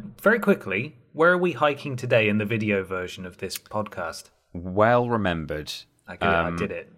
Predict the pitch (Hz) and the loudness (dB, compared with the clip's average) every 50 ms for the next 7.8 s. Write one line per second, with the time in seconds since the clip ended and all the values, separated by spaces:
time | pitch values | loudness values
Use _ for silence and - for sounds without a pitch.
0 | _ _ 90 90 87 90 92 90 90 85 85 - - _ _ _ _ _ _ _ | _ _ -18 -16 -14 -14 -14 -14 -14 -16 -18 -20 -20 _ _ _ _ _ _ _
1 | _ _ _ _ _ _ _ - 151 185 208 196 190 185 175 165 151 143 - - | _ _ _ _ _ _ _ -4 0 2 2 4 4 6 6 6 6 4 2 -4
2 | _ _ _ _ _ _ _ _ _ _ _ _ - 160 160 170 165 156 - 175 | _ _ _ _ _ _ _ _ _ _ _ _ -6 -4 -2 -2 -2 0 2 2
3 | 175 - - - - - _ - 143 - - 160 156 - - 156 143 - - 127 | 2 2 0 -4 -6 -8 _ -10 -4 0 2 2 2 2 2 0 0 2 0 2
4 | 123 123 131 143 143 - - 147 147 143 143 147 151 151 - - 156 156 160 - | 4 4 4 4 4 0 -2 0 2 2 4 4 2 0 0 0 2 2 0 0
5 | - - - - _ _ _ _ _ _ _ _ - - 117 151 139 120 104 - | -4 -12 -20 -20 _ _ _ _ _ _ _ _ -16 -14 -10 -8 -6 -6 -6 -8
6 | - - - _ _ _ _ _ _ - 117 117 117 120 123 123 - 131 127 131 | -10 -16 -20 _ _ _ _ _ _ -4 0 0 2 2 2 2 2 2 4 4
7 | 127 127 127 135 139 147 139 - - 110 101 90 82 80 - | 4 4 4 6 6 4 4 2 -2 -2 -2 -2 -4 -8 -14